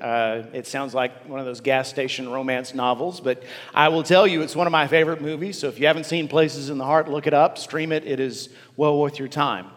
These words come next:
But on the day she won the award, Sally Field, it was the second time she had won, she stood before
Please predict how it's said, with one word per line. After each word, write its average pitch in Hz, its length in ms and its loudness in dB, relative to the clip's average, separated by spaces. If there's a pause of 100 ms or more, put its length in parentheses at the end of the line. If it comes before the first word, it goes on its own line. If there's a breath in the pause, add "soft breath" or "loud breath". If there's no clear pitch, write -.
(260 loud breath)
But 160 160 6
on 175 140 6
the 170 80 2
day 190 320 6
she 240 220 0
won 214 240 6
the 214 100 4
award, 147 400 4
Sally 180 300 6
Field, 165 400 2
it 151 40 0
was 135 120 -6
the - 80 -6
second 175 240 2
time 175 200 0
she 180 160 -6
had 190 100 0
won, 143 380 -8 (380 soft breath)
she - 180 -8
stood 196 360 2
before 185 720 2